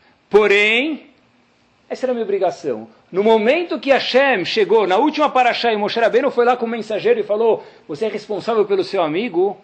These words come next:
se ele não cumpre Shabat, é como se eu não estivesse cumprindo." Ou seja, até hoje, a responsabilidade era só eu falar pra ele. E aí, se ele fez, se ele não fez, o problema não é meu. Daqui pra frente,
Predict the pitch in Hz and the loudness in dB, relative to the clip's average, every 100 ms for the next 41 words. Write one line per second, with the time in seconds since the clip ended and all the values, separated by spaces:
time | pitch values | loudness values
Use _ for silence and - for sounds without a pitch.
0 | _ _ _ _ - - 196 233 262 359 | _ _ _ _ -20 -8 -2 2 4 4
1 | 330 269 254 285 262 226 233 165 202 254 | 2 2 2 0 0 2 2 2 2 2
2 | 302 - - - _ _ _ _ 127 - | 0 -6 -20 -20 _ _ _ _ -12 -4
3 | 196 196 - 190 196 202 190 185 165 147 | -2 -2 -10 -14 -8 0 0 0 -6 -10
4 | 127 135 - - 117 104 87 82 _ - | -12 -14 -14 -16 -16 -16 -20 -20 _ -6
5 | 165 165 160 151 156 - - - - 214 | -4 -2 -4 -2 -4 -4 -8 -20 -2 0
6 | 208 311 330 240 320 285 202 247 285 - | 2 2 2 4 2 2 0 -2 -2 -8
7 | - - 247 254 254 233 254 233 220 220 | -10 -2 0 0 0 0 0 0 0 0
8 | 302 269 269 214 294 294 269 269 254 262 | 0 0 0 0 2 2 2 0 2 2
9 | 208 190 165 180 - _ _ - 339 415 | 2 2 0 -4 -8 _ _ 0 2 2
10 | 294 285 254 269 294 262 233 240 254 214 | 0 0 0 2 0 -2 -2 0 0 0
11 | 233 240 202 147 107 - _ _ _ _ | -2 -2 -2 0 -2 -6 _ _ _ _
12 | - 208 302 330 302 233 - 233 302 - | 2 2 2 2 2 2 2 0 0 -4
13 | 214 240 | -4 -4